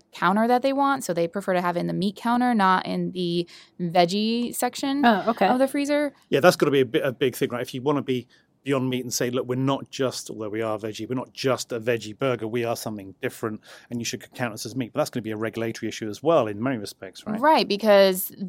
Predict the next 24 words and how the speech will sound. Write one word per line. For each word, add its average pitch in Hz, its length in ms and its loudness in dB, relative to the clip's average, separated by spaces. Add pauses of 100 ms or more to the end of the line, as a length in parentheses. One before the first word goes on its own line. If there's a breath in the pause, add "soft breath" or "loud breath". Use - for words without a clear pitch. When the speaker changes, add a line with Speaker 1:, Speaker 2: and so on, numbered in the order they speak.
(380)
Speaker 1:
there 226 320 8
are 226 540 6
already, 190 500 2
like, 175 200 -2
meat 208 240 -2
companies 180 480 -2
lobbying 175 580 2
to 175 460 4 (260)
make 196 320 0
it 226 100 0
so 196 120 0
that 180 400 2
Beyond 202 340 4
Meat 208 160 0
cannot 185 320 2
label 175 320 2
their 170 400 2
burger 175 500 2
a 160 60 0
burger 160 480 -2
or 170 380 0
call 170 240 0
it 170 160 -4
meat 185 420 -6